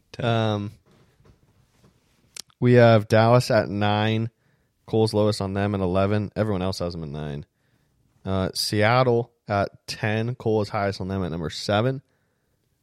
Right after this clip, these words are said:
Speaker 2: And then Cincinnati goes all the way up to number eleven. Cole, you have them six.
Speaker 1: Yeah, I didn't. I have them pretty high. Um, like I said before, I think they, they've earned the benefit of the doubt for me. Um,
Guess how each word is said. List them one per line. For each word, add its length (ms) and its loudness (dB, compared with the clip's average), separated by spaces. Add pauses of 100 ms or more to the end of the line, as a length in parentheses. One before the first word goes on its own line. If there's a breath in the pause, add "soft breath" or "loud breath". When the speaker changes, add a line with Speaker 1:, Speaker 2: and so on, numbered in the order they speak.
Speaker 2:
And 100 -2
then 80 -4
Cincinnati 800 -2 (160)
goes 300 -4 (180)
all 260 2
the 60 2
way 160 0
up 160 0
to 100 -12
number 240 -4
eleven. 500 -4
Cole, 300 -2
you 140 -2
have 140 2
them 160 -6
six. 640 -8
Speaker 1:
Yeah, 240 0
I 80 0
didn't. 300 -2 (760 loud breath)
I 60 -8
have 140 -4
them 140 -6
pretty 240 -2
high. 300 -2
Um, 520 4 (200)
like 200 0
I 40 6
said 220 0
before, 320 2
I 100 6
think 220 0
they, 140 2
they've 260 6
earned 180 6
the 60 4
benefit 380 4
of 80 0
the 80 0
doubt 240 2
for 120 -6
me. 280 -4 (160)
Um, 360 -4